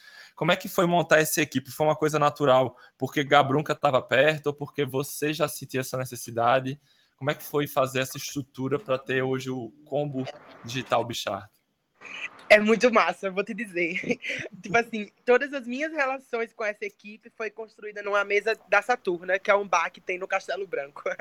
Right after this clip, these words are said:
Speaker 1: Massa.
Speaker 2: A gente vinha pra, pra o bar, na, na época nem era Saturna, eu acho que era Granada.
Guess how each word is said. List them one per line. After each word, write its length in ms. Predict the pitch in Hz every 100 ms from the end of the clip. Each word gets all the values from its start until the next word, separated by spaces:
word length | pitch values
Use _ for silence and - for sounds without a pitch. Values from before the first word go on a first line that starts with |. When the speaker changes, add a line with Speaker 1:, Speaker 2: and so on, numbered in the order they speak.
| - 202 -
Speaker 1:
Massa. 220 | - 190
Speaker 2:
A 60 | 208
gente 340 | 190 240 254
vinha 460 | 190 202 254 320 330
pra, 240 | 262 233
pra 320 | 196 - 214
o 60 | 214
bar, 200 | 180 190
na, 80 | 214
na 140 | 208 208
época 260 | 214 -
nem 100 | 202
era 140 | 240 208
Saturna, 580 | 214 208 185 196 226 214 _ -
eu 100 | 185
acho 100 | 185
que 80 |
era 100 | 175
Granada. 640 | 170 190 208 165 160 180